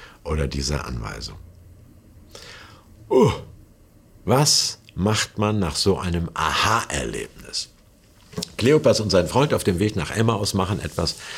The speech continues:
das möchte ich dir auch empfehlen. „Herr, bleibe bei uns, denn es will Abend werden.“ Das ist ein berühmtes Lied geworden, dann in der Kirchenmusik. Sie bitten Jesus in ihr Haus.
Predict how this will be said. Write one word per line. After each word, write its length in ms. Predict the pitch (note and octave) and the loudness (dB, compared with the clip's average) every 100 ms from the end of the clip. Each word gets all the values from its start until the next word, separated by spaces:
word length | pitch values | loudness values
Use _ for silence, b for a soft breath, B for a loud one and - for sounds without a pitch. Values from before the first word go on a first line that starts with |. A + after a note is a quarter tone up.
| B B - | B B -4
das 180 | E2+ F#2 | -2 0
möchte 260 | E2+ - | -2 -4
ich 220 | D#2 - | -8 -10
dir 400 | - F#2+ F2+ F2 - b b b b b b _ | -2 0 0 -2 -6 b b b b b b _
auch 240 | - C#2+ - | -4 -2 -4
empfehlen. 580 | - - G#1 A1+ - - _ _ _ _ _ _ _ _ _ _ | -10 -10 -10 -10 -14 -20 _ _ _ _ _ _ _ _ _ _
„Herr, 240 | - G#2+ G#2+ | -2 0 2
bleibe 380 | F2 D#2 C2 A#1+ | 0 0 -2 -2
bei 280 | D2+ F2 | -2 -2
uns, 480 | E2+ E2 F2+ - - - _ _ | -2 -4 -6 -8 -10 -18 _ _
denn 140 | D2+ C2 | -4 -4
es 160 | B1+ | -4
will 100 | C#2 | -6
Abend 380 | - E2 E2 D#2 | -4 -4 -4 -4
werden.“ 400 | D#2 D2+ D2+ D2+ - - - B B B B B B B B - - | -2 -2 -4 -6 -12 -20 -20 B B B B B B B B -20 -14
Das 160 | C2 B1+ | -6 -4
ist 200 | D#2 - | -2 -4
ein 80 | C2+ | -4
berühmtes 440 | C#2+ D#2 - - | -4 -4 -4 -4
Lied 220 | F#2 F#2 | -4 -2
geworden, 500 | - D2 D2 D#2 D2+ | -4 0 0 0 0
dann 180 | D2 C#2+ | -2 -4
in 140 | C#2+ C#2+ | -4 -6
der 120 | C#2 | -6
Kirchenmusik. 880 | - F2 D#2+ D2+ C#2 C2+ C#2+ D2 D2+ | -2 -2 -2 -4 -2 -4 -4 -4 -4
Sie 240 | - F#2 | -2 0
bitten 480 | E2 - - - C3 | 0 -2 -2 -4 -4
Jesus 640 | A2 F#2+ G2 G2+ G2+ G2+ - | 0 2 2 2 2 2 0
in 320 | F#2 F2+ - | -2 -4 -4
ihr 420 | F#2+ F2+ D#2 C#2+ | -4 -2 0 0
Haus. 840 | B2+ G2+ F2 - - - - - | -2 -4 -8 -6 -4 -4 -4 -8